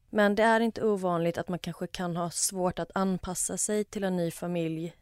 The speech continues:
i en sån här situation eller en ny miljö. Och det kan vara svårt med anknytningen. Men Steve verkar inte ha några såna problem alls utan han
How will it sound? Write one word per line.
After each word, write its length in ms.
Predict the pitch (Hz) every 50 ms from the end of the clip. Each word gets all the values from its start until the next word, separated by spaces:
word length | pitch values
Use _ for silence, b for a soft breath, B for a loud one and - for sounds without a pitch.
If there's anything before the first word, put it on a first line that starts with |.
| _
i 60 | - 190
en 120 | 175 156
sån 120 | - 170
här 80 | 175 160
situation 680 | - 165 151 - 156 160 - 185 170 160 165 165 156 - - -
eller 260 | - 185 165 160 160 160
en 200 | 165 165 170 -
ny 260 | - 185 180 175 170
miljö. 500 | 165 175 175 180 185 190 175 - - 196 - _ _ _ _ _ _ _ _ _ _ _ _ _ _ _ _ _ _
Och 140 | _ - 202
det 80 | 190 190
kan 340 | - - 196 185 175 175 170
vara 180 | 175 170 170
svårt 540 | 170 - - - 185 175 170 160 - - -
med 220 | 185 175 170 -
anknytningen. 880 | - 185 180 170 - - - 175 160 - - 185 180 180 180 185 196 208 - _ _ _ _ _ _ _ _ _ _ _ _ _ _ _ _
Men 200 | - 220 214 208
Steve 520 | - - - - 233 240 233 233 233 214
verkar 300 | 208 220 214 208 - 214
inte 180 | 208 196 - 196
ha 140 | 185 185 180
några 320 | 185 185 180 175 170 165
såna 320 | - - 180 175 165 160
problem 420 | 156 - - 180 175 170 165 160 - -
alls 400 | - 180 180 185 190 - - -
utan 360 | - 185 - - - 175 165
han 340 | 165 180 175 170 170 165